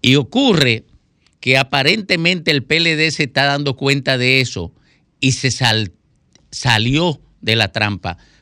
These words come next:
con las declaraciones de Bichara. Por tanto,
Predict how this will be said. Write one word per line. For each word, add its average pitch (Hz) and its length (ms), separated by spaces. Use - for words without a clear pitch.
con 92 160
las 98 120
declaraciones 98 760
de 107 100
Bichara. 82 540
Por 113 140
tanto, 139 560